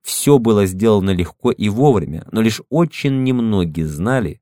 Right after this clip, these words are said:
сколько сил и времени ушло на обдумывание и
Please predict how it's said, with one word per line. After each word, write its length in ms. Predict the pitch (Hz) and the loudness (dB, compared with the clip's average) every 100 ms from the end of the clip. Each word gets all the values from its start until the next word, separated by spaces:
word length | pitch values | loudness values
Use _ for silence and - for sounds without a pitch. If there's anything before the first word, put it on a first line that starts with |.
| _ | _
сколько 480 | - - 123 110 104 | -20 -4 -2 -2 -2
сил 320 | 98 - 110 - | -6 -4 -6 -4
и 120 | 87 | -6
времени 640 | 78 92 127 113 82 73 - | -2 -2 0 -2 -4 -8 -8
ушло 440 | 90 101 - 113 | -6 -6 -2 -2
на 200 | 101 95 | 0 0
обдумывание 680 | 82 80 117 139 131 131 127 | -2 0 0 0 0 0 -2
и 320 | 117 127 - | -2 -4 -4